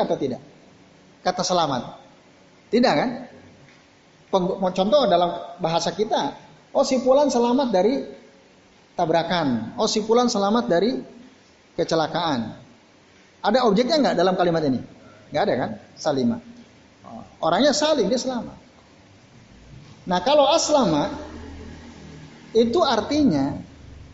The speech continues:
berubah yang tadinya fi'il lazim menjadi fi'il muta'addi. Fi'il muta'addi itu adalah kata kerja yang butuh ob-, objek. Yang tadinya selamat,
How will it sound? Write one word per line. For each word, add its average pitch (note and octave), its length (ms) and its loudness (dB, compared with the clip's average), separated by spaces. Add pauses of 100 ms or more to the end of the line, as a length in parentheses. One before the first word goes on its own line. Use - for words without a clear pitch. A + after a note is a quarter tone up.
(720)
berubah B3+ 480 4
yang G3+ 160 2
tadinya A#3+ 400 4
fi'il A3+ 640 2 (320)
lazim G3 560 4
menjadi A3 320 4
fi'il C4+ 320 0
muta'addi. A3 680 0 (460)
Fi'il C4 240 4
muta'addi G3+ 480 2
itu B2+ 480 -2 (800)
adalah G3+ 480 2
kata G3+ 360 -2
kerja E3+ 480 0
yang G3+ 240 2
butuh D#3 280 2
ob-, A3+ 480 0 (400)
objek. C#3+ 320 -4 (1700)
Yang G3+ 160 2
tadinya A3 400 6
selamat, G3+ 400 2